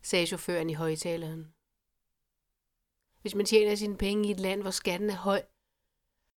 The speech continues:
og sørger for at komme til at betale skat i et land, hvor man betaler mindre, synes jeg godt, man kan sige, at man udnytter systemet. For Petra var det nyttesløst at blive ved med at spørge.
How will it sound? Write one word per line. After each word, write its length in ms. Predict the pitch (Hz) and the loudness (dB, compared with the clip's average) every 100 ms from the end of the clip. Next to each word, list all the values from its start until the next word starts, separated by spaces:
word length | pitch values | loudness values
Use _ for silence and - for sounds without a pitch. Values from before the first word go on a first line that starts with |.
| _ _ _ _ _ | _ _ _ _ _
og 100 | 202 | 4
sørger 260 | - 214 240 | 8 8 6
for 120 | 240 | 4
at 100 | 208 | 2
komme 220 | 202 196 | 0 0
til 100 | 214 | 0
at 80 | 208 | 0
betale 320 | 208 190 180 | -2 -4 -4
skat 400 | - - 202 208 | -6 -2 -2 -2
i 60 | 196 | -4
et 80 | |
land, 320 | 185 190 196 - | -2 -2 -2 -4
hvor 160 | 202 | -4
man 180 | 185 175 | -4 -6
betaler 340 | 170 180 180 | -6 -6 -6
mindre, 440 | 170 170 175 202 214 - _ _ | -4 -4 -4 -6 -8 -12 _ _
synes 240 | - 208 | -4 0
jeg 80 | 202 | 0
godt, 160 | 165 180 | 0 0
man 140 | 220 | 0
kan 100 | 220 | -2
sige, 320 | - 208 208 | -2 -2 0
at 80 | 196 | -2
man 200 | 185 170 | -2 -4
udnytter 420 | 196 175 202 202 | -4 -2 -2 -2
systemet. 600 | 190 185 - 185 160 185 - _ _ _ _ _ _ _ _ _ _ _ _ _ _ _ _ _ _ _ _ | -4 -8 -8 -8 -8 -12 -14 _ _ _ _ _ _ _ _ _ _ _ _ _ _ _ _ _ _ _ _
For 140 | 190 | -2
Petra 400 | 185 220 220 240 | 2 2 2 0
var 160 | 214 196 | 2 0
det 100 | 196 | 0
nyttesløst 680 | 202 214 240 226 202 202 - | 2 2 0 2 0 0 -4
at 140 | 202 | -4
blive 140 | 196 190 | 0 0
ved 100 | 190 | 0
med 120 | 202 | 0
at 120 | 196 | -2
spørge. 400 | - 170 175 | -6 -6 -6